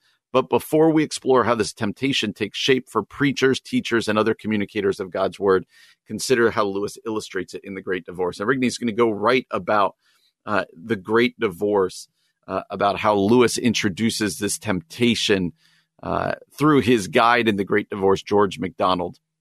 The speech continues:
And so you could go back and read this about the real artist and the true artist. Uh, but now he moves on. "Abstract truth tends to remain on the surface. Real transformation comes when we get concrete and personal."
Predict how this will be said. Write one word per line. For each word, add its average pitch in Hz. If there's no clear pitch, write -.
And 113
so -
you 147
could 131
go 131
back 123
and 104
read 117
this 101
about 107
the 110
real 117
artist 110
and 98
the 95
true 120
artist. 92
Uh, 90
but 117
now 123
he 120
moves 104
on. 92
"Abstract 143
truth 139
tends 135
to 151
remain 110
on 101
the 95
surface. -
Real 147
transformation 127
comes 110
when 107
we 104
get -
concrete 113
and 98
personal." 95